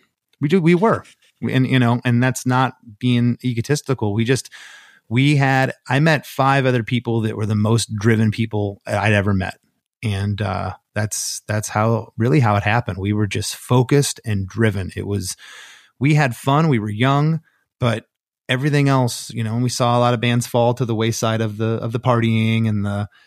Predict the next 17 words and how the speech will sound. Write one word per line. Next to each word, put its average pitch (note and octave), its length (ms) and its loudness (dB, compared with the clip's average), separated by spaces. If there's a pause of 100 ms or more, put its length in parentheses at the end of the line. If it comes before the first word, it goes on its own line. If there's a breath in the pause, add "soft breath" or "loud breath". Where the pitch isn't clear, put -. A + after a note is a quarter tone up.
(160 soft breath)
you A#2 100 0
know, G2+ 160 0
wanting A#2+ 240 2
to A#2 60 0
be A#2 180 2
in, A2+ 400 2
in A2+ 200 0
five A2+ 360 0
bands A2 480 2
instead A2 280 -2
of A2+ 80 -2
concentrating A2 560 0
on A2 220 2
one. G#2+ 360 2
And, G2+ 260 0
and, G2+ 320 -6
uh, G2 200 -4